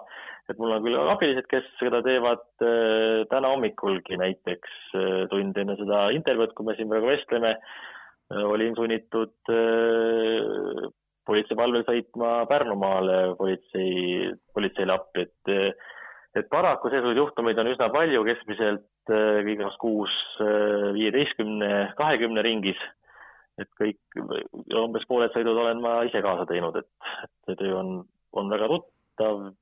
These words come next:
paraku, aga, aga, aga väga vajalik töö, mis, mis, mis teha va-, tegemist vajab.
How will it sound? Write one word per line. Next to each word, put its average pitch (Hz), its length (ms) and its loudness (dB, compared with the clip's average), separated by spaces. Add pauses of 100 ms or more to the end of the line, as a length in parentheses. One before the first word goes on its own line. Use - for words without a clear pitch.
(160)
paraku, 101 480 0 (560)
aga, 95 300 0
aga, 95 160 0 (180)
aga 98 160 -2
väga 101 160 0
vajalik 87 400 2
töö, 85 220 0
mis, 85 100 -12 (460)
mis, - 180 -20
mis - 140 -18
teha - 180 -4
va-, - 140 -4 (260)
tegemist 87 320 -8
vajab. 92 240 -2